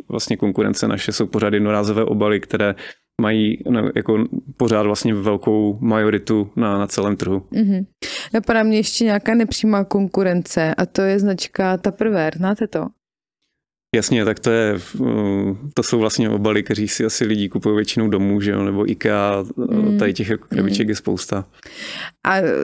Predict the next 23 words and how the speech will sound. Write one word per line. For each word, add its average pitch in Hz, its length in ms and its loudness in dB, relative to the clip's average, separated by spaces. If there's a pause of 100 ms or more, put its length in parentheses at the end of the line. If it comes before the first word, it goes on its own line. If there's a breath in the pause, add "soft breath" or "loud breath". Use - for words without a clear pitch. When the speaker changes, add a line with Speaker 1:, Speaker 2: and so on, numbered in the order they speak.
(100)
Speaker 2:
ten 226 200 0
Tupperware, 214 420 0
ty 214 100 2
ho 220 100 2
zmiňuji 214 340 2
tak 208 200 -2
velmi 208 280 2
dobře 202 260 2
těsný. 170 600 0
A 185 40 2
je 139 100 4
to 120 80 4
Speaker 1:
Mhm. 117 80 4
Speaker 2:
přesně 196 220 0
ta 196 80 0
krabička, 190 440 0
kterou 190 240 0
když 185 180 -4
si - 120 -4
ji 196 60 0
dáte 185 340 0
do 190 100 0
tašky, 175 500 -2